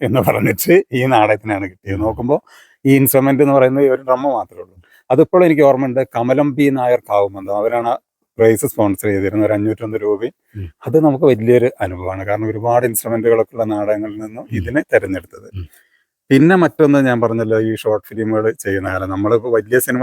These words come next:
Speaker 1: ചെയ്തിട്ടില്ലെങ്കിൽ അന്ന് ഷോർട്ട് ഫിലിം വലിയൊരു കാര്യമാണ്. അപ്പൊ ഞാനൊരു വിഷുപ്പക്ഷി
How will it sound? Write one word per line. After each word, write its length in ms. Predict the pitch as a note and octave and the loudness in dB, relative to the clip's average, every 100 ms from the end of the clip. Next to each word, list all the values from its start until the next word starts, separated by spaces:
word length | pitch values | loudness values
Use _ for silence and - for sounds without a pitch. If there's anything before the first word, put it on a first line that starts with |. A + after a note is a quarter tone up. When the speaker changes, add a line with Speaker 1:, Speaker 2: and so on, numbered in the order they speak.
| B2 | 0
Speaker 1:
ചെയ്തിട്ടില്ലെങ്കിൽ 460 | B2 A#2+ B2+ B2 C3 | 0 -4 -10 -8 -6
അന്ന് 120 | B2+ - | -8 0
ഷോർട്ട് 200 | B2 B2 | 0 0
ഫിലിം 160 | B2+ C3+ C3+ | -2 0 0
വലിയൊരു 320 | A#2+ B2 A#2+ G2+ | 0 0 -2 -4
കാര്യമാണ്. 320 | F2+ F#2+ G2+ _ - - - _ | -8 -12 _ _ -20 -20 -20 _
അപ്പൊ 100 | B2 C3 | 2 4
ഞാനൊരു 380 | C3 C3 C3+ C3 A#2+ | 4 4 4 4 2
വിഷുപ്പക്ഷി 480 | - - D3 - | -2 -4 -4 -2